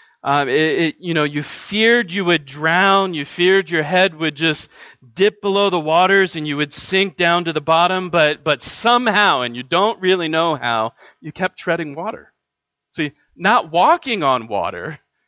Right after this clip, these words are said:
<laughs> just treading water <laughs> and not drowning. That's often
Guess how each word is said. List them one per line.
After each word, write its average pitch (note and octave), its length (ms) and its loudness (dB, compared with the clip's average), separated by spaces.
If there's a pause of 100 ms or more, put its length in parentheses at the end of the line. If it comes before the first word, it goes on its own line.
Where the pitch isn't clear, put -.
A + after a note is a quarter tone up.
(300)
<laughs> A3 80 -6 (360)
just - 280 -4
treading A3 600 2
water D#3 480 0 (200)
<laughs> - 180 -10
and F#3 220 -2
not F3 320 2
drowning. D#3+ 560 -2
That's C#3 280 -4
often E3 760 -2